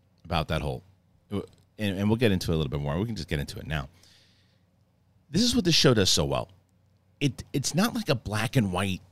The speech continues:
definitive, "Yeah, this is exactly how you should feel." You should feel like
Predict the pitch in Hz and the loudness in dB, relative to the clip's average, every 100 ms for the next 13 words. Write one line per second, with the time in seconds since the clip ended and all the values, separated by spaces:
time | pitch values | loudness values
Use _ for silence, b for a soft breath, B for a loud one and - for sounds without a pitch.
0 | _ _ _ _ _ _ _ _ - 98 | _ _ _ _ _ _ _ _ -10 -10
1 | - 127 117 120 107 90 - - _ _ | 2 6 6 6 4 2 -8 -12 _ _
2 | _ _ _ _ _ _ _ 113 117 90 | _ _ _ _ _ _ _ 2 2 2
3 | - 123 113 110 110 120 123 117 110 107 | -2 0 2 4 4 4 4 4 4 4
4 | - 82 - 87 78 _ - 104 113 95 | 0 -4 0 0 -2 _ -6 -2 0 -2
5 | - 120 104 98 - | 2 4 4 2 0